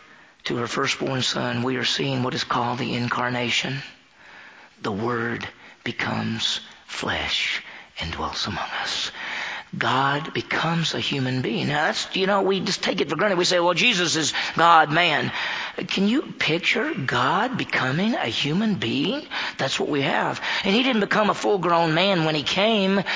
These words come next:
He came as a baby. She brought forth her firstborn son. God enters the world as a person. Jesus Christ becomes a man so he can die for us, so he can be our substitute,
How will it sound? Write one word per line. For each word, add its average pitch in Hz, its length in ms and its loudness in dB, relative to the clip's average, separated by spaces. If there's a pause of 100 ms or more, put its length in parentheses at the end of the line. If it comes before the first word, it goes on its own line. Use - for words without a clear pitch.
(100)
He 170 100 0
came 220 240 2
as 214 120 2
a 233 40 4
baby. 202 640 4 (640)
She 269 220 2
brought 190 360 4
forth 220 240 2
her 185 80 0
firstborn 220 680 2 (120)
son. 185 580 2 (600)
God 190 460 4 (260)
enters 175 460 2 (160)
the 151 100 0
world 151 440 2
as 127 200 0
a 131 60 -2
person. 131 460 -2
Jesus 160 340 0
Christ 175 380 2
becomes 160 360 0
a 151 40 0
man 160 240 2
so 165 100 0
he 160 100 2
can 143 220 -4
die 165 240 4
for 156 160 0
us, 147 140 2
so - 80 0
he 170 100 2
can 170 160 0
be 170 140 2
our 160 120 4
substitute, 156 640 -2